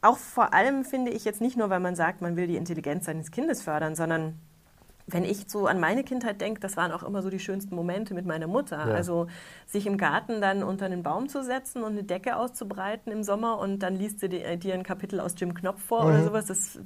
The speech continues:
Speaker 1: das ist für mich so ein ganz verklärtes Bild meiner Kindheit, so
Speaker 2: Ja.
Speaker 1: mit Weichzeichner außenrum und
Speaker 2: <laughs>
Speaker 1: so,
Speaker 2: Ja,
Speaker 1: ja.
Speaker 2: genau.
Speaker 1: Also ganz, ganz schöne Momente einfach, ähm, ja, die, die halt zwischen den Eltern und den Kindern entstehen
Speaker 2: Ja.
Speaker 1: auch.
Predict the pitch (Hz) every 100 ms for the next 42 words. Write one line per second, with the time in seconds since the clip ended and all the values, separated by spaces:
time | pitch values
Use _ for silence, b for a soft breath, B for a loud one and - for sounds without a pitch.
0 | - - 175 - - 196 - 208 214 226
1 | 196 175 185 214 202 196 185 190 214 214
2 | - 208 202 202 180 190 214 226 196 -
3 | 135 131 - 147 180 - 147 147 156 143
4 | 151 151 151 151 147 143 151 151 151 -
5 | 165 147 139 B B B - 196 190 185
6 | - 208 285 285 - 240 247 226 185 196
7 | 285 - 247 247 233 - 202 208 202 202
8 | 208 202 202 196 196 196 196 196 190 190
9 | - - - - 208 208 190 - 202 196
10 | 196 190 247 214 - - - 139 135 -